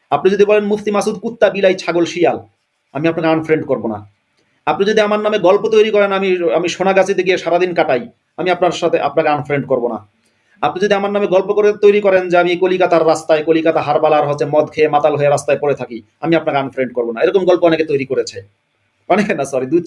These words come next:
দু, দু একজন মানুষ, একটু ভুল বললাম, দু একজন মানুষ তৈরি করেছে, তাদেরকে আমি আনফ্রেন্ড করিনি, কিন্তু অন্য কারণে তাদেরকে আমি ব্ল্যাকলিস্টেড করেছি। সেটা আমার, আমাকে ব্যক্তিগতভাবে আক্রমণ করেছে, এটা আমার সমস্যা না।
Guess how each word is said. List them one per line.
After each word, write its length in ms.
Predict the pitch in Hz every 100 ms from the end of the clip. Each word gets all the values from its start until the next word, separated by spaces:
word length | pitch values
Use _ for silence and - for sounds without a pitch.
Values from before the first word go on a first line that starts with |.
| -
দু, 200 | 143 -
দু 120 | 151 170
একজন 300 | 165 143 135
মানুষ, 380 | 113 107 - _ _ _ _
একটু 180 | - -
ভুল 180 | 135 131
বললাম, 300 | 120 127 180
দু 80 | 180
একজন 240 | 175 156
মানুষ 240 | 143 135 -
তৈরি 220 | 127 120
করেছে, 360 | 120 113 160 - _ _ _ _ _ _ _ _ _ _ - _ _ _ -
তাদেরকে 300 | 165 196 220
আমি 120 | 214
আনফ্রেন্ড 460 | 185 175 190 180
করিনি, 500 | - 165 165 123 107 - _ _ _ _
কিন্তু 180 | 147 147
অন্য 240 | 151 156
কারণে 300 | 147 139 131
তাদেরকে 360 | 123 120 120 117
আমি 220 | 117 113 - _
ব্ল্যাকলিস্টেড 640 | 110 123 120 110 - 117 110
করেছি। 280 | 120 120
সেটা 180 | 160 -
আমার, 280 | 147 156 180 175
আমাকে 320 | 147 165 165
ব্যক্তিগতভাবে 580 | 143 147 160 160 165 170
আক্রমণ 380 | 160 170 180
করেছে, 260 | 180 190 196
এটা 120 | 220
আমার 120 | 131
সমস্যা 420 | 120 113 110 - 113
না। 140 | -